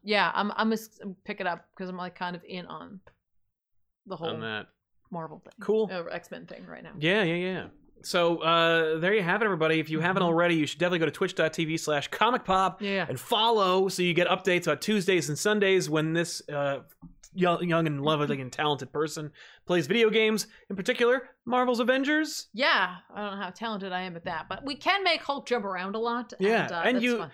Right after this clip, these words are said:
Speaker 2: and I think you have a good eye for which skins to use for the characters.
Speaker 1: Really helps.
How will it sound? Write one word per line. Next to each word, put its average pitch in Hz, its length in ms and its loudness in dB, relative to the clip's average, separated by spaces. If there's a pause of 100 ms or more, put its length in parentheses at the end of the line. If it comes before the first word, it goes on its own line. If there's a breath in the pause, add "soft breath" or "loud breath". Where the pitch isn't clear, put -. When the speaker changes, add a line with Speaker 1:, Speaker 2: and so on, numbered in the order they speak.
(200 loud breath)
Speaker 2:
and 202 120 2
I - 20 4
think 226 120 4
you 226 60 4
have 202 60 2
a 196 60 0
good 208 140 4
eye 185 280 4
for 185 160 -2
which 170 220 0
skins 180 360 0
to 196 120 -2
use 165 240 -2
for 143 80 -6
the 139 80 -4
characters. 202 500 0
Speaker 1:
Really 294 220 0
helps. - 400 -6